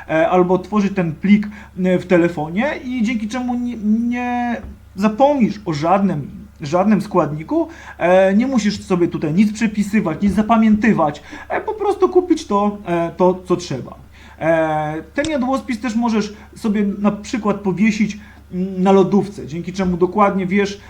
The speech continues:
e, co tutaj, co tutaj masz na każdy dzień zaplanowane. Oczywiście dostosowujemy też godzinę,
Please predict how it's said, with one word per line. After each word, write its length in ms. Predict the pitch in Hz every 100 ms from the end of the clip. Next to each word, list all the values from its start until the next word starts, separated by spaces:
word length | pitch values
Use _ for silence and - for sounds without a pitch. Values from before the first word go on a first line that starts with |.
| -
e, 240 | 170 170
co 120 | 170 196
tutaj, 440 | 196 196 175 170
co 120 | 190
tutaj 320 | 190 190 190
masz 240 | 185 180 180
na 100 | 185
każdy 300 | 190 185 165
dzień 200 | 185 190
zaplanowane. 760 | 180 175 165 135 127 123 135
Oczywiście 380 | 165 - 180 208
dostosowujemy 680 | 170 190 185 190 185 180 175
też 180 | 165 156
godzinę, 460 | 180 185 214 160